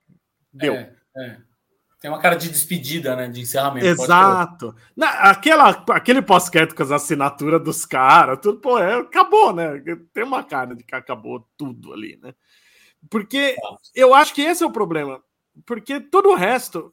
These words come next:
Speaker 1: eu, eu vejo um exagero enorme. "Ai, meu Deus, todas as séries são ruins." Não, cara, de todas as séries que teve até agora, só Invasão Secreta, que é muito ruim.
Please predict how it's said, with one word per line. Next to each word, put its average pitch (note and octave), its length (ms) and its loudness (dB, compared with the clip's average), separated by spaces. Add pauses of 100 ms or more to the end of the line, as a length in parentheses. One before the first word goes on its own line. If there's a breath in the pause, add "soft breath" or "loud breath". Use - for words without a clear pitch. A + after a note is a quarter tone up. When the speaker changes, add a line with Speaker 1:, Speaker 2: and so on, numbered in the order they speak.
Speaker 1:
eu, G3+ 640 -6
eu G#3 120 0
vejo A3 400 -6 (360)
um G#3+ 160 -2
exagero A3 720 -6
enorme. G3 560 -4
"Ai, - 340 -10
meu G#3+ 180 -14
Deus, G3 380 -10
todas G#3+ 340 -8
as G#3+ 180 -8
séries G#3+ 320 -8
são G#3+ 200 -10
ruins." G3 320 -10 (400 soft breath)
Não, F4 340 0
cara, F3+ 360 0
de E3+ 240 -10
todas F4 320 -2
as - 60 -10
séries A3 280 -4
que G#3+ 140 -8
teve G3+ 260 -2
até G3+ 160 -6
agora, A3+ 240 -2
só C#4 140 -6
Invasão C4+ 300 -2
Secreta, A3 380 -8
que B3 100 -6
é - 20 -6
muito A#3+ 640 4
ruim. E3+ 440 -6